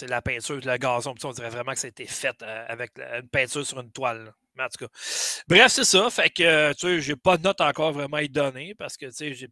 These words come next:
il me ré-, me réserve peut-être des belles surprises dans les deux dernières heures qu'il me reste à faire. Mais pour l'instant, c'est ça.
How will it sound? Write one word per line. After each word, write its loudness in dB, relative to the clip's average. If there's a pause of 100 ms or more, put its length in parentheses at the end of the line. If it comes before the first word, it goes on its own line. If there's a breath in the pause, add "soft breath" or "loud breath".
il -10
me -6
ré-, 0
me -8
réserve 0
peut-être 0
des -2
belles 2
surprises -4
dans -4
les -4
deux -4
dernières -2
heures 0
qu'il -14
me -12
reste -10
à -6
faire. -8 (680 loud breath)
Mais 6
pour 0
l'instant, -2
c'est -6
ça. -10